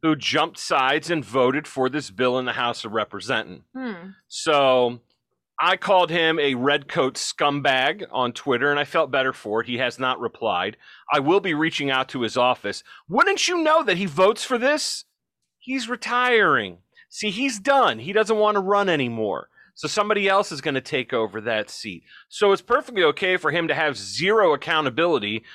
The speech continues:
Speaker 1: for the idiots that put him in there, right?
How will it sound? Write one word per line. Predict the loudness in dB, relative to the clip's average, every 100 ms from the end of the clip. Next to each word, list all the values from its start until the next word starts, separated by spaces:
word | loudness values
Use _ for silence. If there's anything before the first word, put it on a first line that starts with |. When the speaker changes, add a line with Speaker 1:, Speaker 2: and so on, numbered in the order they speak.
| -18 -4
Speaker 1:
for | -2
the | 0
idiots | 0 0 -2 -2
that | -4
put | 2 0
him | 2
in | 0 -2
there, | -6 -8 -10 _ -4
right? | 0 0